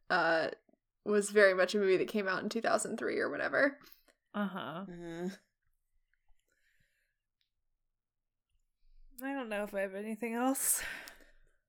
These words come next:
Speaker 1: Um, yeah, I don't.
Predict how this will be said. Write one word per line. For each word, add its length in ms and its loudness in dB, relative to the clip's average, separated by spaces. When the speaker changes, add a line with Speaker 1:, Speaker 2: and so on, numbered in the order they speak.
Speaker 1:
Um, 840 10
yeah, 120 -2
I 300 6
don't. 400 4